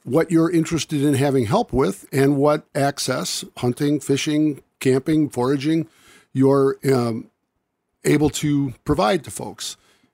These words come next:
And then that information comes to the Sharing the Land World Headquarters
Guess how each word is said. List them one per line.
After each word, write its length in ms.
And 120
then 380
that 280
information 560
comes 340
to 120
the 240
Sharing 320
the 80
Land 320
World 260
Headquarters 680